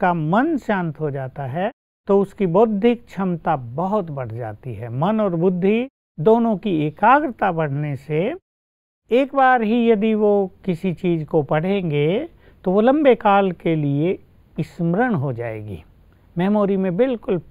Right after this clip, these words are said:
प्रिंट हो जाएगी। उन्हें ऐसा नहीं लगेगा कि बार बार पढ़ रहे हैं और भूल रहे हैं या एग्जाम के समय याद ही नहीं आ रहा है। एकाग्रता इतनी सुंदर हो जाएगी कि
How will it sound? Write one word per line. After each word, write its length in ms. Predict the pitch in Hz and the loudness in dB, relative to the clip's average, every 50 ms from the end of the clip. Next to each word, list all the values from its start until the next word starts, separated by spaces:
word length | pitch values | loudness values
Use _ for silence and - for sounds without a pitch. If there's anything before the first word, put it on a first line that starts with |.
| - - - | -20 -8 -6
प्रिंट 320 | 247 302 311 262 185 - | -4 -4 -4 -4 -8 -6
हो 140 | - 151 135 | -6 -8 -6
जाएगी। 440 | 123 135 123 120 120 117 123 123 - - _ _ _ _ | -6 -6 -8 -8 -8 -8 -10 -10 -12 -14 _ _ _ _
उन्हें 180 | 247 262 269 269 | 0 0 2 2
ऐसा 260 | 269 254 226 247 262 | 2 0 0 0 0
नहीं 160 | 262 277 277 262 | 0 0 0 0
लगेगा 400 | 247 233 214 214 208 196 190 185 | 0 0 0 0 0 0 0 -2
कि 120 | 165 180 175 | -2 -4 -6
बार 340 | 147 139 175 180 202 202 | -2 2 2 4 4 4
बार 240 | 196 202 202 196 180 | 2 0 0 0 -2
पढ़ 220 | 165 - 202 180 160 | -4 -4 -4 -4 -2
रहे 300 | 160 170 175 185 196 190 | -2 -2 -2 -2 -2 -4
हैं 180 | 170 180 190 | -4 -6 -4
और 160 | 185 185 170 | -2 -2 0
भूल 280 | 151 139 151 156 165 165 | 0 0 0 2 2 2
रहे 280 | 160 165 165 170 175 180 | 2 2 0 0 -2 -6
हैं 380 | 170 160 165 180 190 202 226 - _ _ _ _ _ - | -6 -6 -6 -6 -8 -8 -10 -12 _ _ _ _ _ -2
या 220 | 170 190 196 202 | 2 4 4 4
एग्जाम 380 | 202 175 175 180 220 220 214 208 | 4 2 2 2 2 2 2 0
के 140 | - 220 196 | -2 -4 -4
समय 360 | - 214 202 202 202 180 147 147 | -2 -4 -4 -2 -2 -2 -2 2
याद 300 | 160 170 190 220 196 202 | 2 4 4 4 2 0
ही 140 | 196 214 220 | -2 -2 -2
नहीं 300 | 202 202 196 208 214 208 | -2 -4 -4 -4 -4 -2
आ 160 | 196 190 190 | -2 0 0
रहा 340 | 196 196 185 175 196 202 190 | 0 0 -2 -2 -2 -2 -2
है। 200 | 185 202 220 254 - _ _ _ - | -2 -4 -6 -6 -10 _ _ _ 0
एकाग्रता 540 | 196 - - 208 208 208 202 180 - 233 214 | 0 4 4 4 4 4 0 -2 -2 0 0
इतनी 260 | 202 180 - 208 208 | 0 0 -2 -4 -4
सुंदर 420 | 190 - 247 277 359 349 294 240 190 | -2 0 -2 0 2 2 2 2 4
हो 160 | 180 175 165 | 2 0 0
जाएगी 520 | 147 156 151 147 143 139 139 165 214 285 349 - _ _ _ _ _ | 0 0 0 0 -2 -2 -2 -2 -4 -4 -4 -10 _ _ _ _ _
कि 180 | - 196 202 | 2 2 2